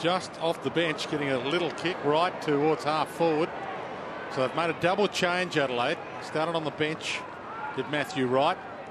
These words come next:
Ball shuffled out. Martin strikes a kick. It'll be coming back. Jacobs. High. Gunston. Post was there with a fist. Grigg just overran it. Vince throws a handball out. Post gets back.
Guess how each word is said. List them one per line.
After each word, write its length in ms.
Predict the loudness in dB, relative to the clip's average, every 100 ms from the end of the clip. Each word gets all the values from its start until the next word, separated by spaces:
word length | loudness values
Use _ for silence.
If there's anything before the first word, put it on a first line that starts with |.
| -10 -4
Ball 180 | -2 -2
shuffled 440 | 0 0 2 2
out. 220 | 2 2 -4 -14 -14 -8 0
Martin 420 | 2 2 -2 -8 -10 -14 -14 -12 -12 -10
strikes 380 | 0 0 0 -4
a 40 |
kick. 280 | -2 -2 -2
It'll 140 | -2 -2
be 80 | 0
coming 340 | 0 2 2 2
back. 180 | 0 -2 2
Jacobs. 520 | 2 4 0 -2 -4 -6 -6 -6 -8 -8 -8 0
High. 360 | 4 4 4 2
Gunston. 400 | -2 -2 -2 -4 -4 -10 -10 -10 -10 -10 -12 -12 0
Post 340 | 2 2 0
was 140 | -2
there 180 | 2 2
with 120 | 2
a 40 | -2
fist. 380 | 2 0 0 -2
Grigg 240 | 2 2 2 -4 -6 -6 -6 -6 -6 -6
just 180 | -2 2
overran 480 | 2 4 4 2 0
it. 80 | -4 -8 -8 -8 -4
Vince 480 | -2 -2 -4 -6 -6 -4
throws 200 | -2 0
a 60 | 0
handball 440 | 0 0 2 2
out. 220 | 2 0 -4 -10 -12 -12 -12 -12 -12 -4
Post 260 | 0 0 0
gets 160 | -2 -2
back. 320 | -2 0 -2